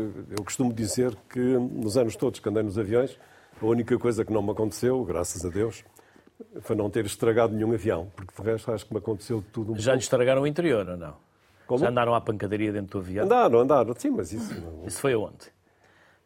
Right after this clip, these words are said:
Speaker 1: Essa, essa história é diabólica, porque aconteceu a, a um tumulto, eh, menos de quinze dias depois do onze de setembro em Nova Iorque, num voo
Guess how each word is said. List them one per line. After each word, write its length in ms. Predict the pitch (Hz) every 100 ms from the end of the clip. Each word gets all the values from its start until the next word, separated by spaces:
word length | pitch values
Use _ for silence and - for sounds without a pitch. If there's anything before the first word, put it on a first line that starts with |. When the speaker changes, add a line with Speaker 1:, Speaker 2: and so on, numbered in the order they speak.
| _ _ - - - -
Speaker 1:
Essa, 220 | 151 -
essa 460 | 113 101 98 - 101
história 280 | - 120
é 80 | 127
diabólica, 580 | 120 120 117 107 101 95
porque 240 | - -
aconteceu 840 | 107 117 107 - 120 117 123 117 - - - - _ -
a, 100 | -
a 320 | 113 117 117 120
um 180 | 123
tumulto, 800 | 123 123 120 131 135 123 - - - _ _ _ _ _
eh, 40 | 139
menos 760 | 117 117 110 113 131 151 123
de 80 | -
quinze 300 | - 120 90
dias 240 | 92 120 107
depois 380 | - 127 110 98
do 120 | 104
onze 220 | 110 101
de 60 | -
setembro 340 | - 123 110
em 40 | 98
Nova 200 | 95 90
Iorque, 360 | 82 78 -
num 160 | 92 92
voo 340 | 90 110 107